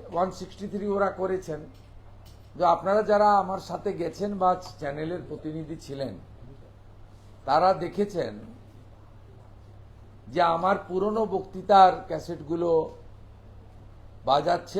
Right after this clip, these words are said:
ছোট ছোট হাতিতে। ভাইপোর একটা তোলাবাজ পিয়ে আছে, ওর নাম আমি বলবো না, বিখ্যাত হয়ে যাবে, চিটিংবাজ একটা।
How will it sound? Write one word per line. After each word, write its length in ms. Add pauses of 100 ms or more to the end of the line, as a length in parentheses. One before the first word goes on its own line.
(120)
ছোট 180 (100)
ছোট 140 (120)
হাতিতে। 400 (540)
ভাইপোর 400
একটা 280 (840)
তোলাবাজ 480 (120)
পিয়ে 220 (100)
আছে, 200 (1400)
ওর 200
নাম 200
আমি 180
বলবো 320
না, 140
বিখ্যাত 400
হয়ে 240
যাবে, 220
চিটিংবাজ 480
একটা। 240